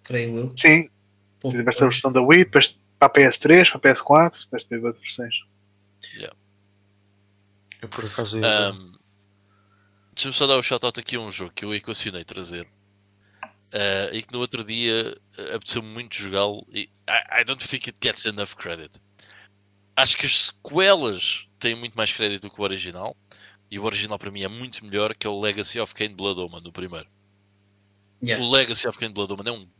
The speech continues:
Speaker 3: grande
Speaker 1: Também
Speaker 3: jogo.
Speaker 1: considerei esse, também considerei.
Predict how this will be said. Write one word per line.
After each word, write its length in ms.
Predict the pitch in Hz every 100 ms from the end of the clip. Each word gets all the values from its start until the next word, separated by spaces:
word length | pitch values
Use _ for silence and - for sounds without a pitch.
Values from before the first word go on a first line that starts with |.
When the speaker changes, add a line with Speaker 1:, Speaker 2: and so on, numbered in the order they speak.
| -
Speaker 3:
grande 180 | 196 214
Speaker 1:
Também 160 | 196
Speaker 3:
jogo. 120 | 208 208
Speaker 1:
considerei 480 | 202 196 185 185 151
esse, 400 | 120 - - -
também 340 | - 147 160
considerei. 680 | 160 160 165 156 123 104 -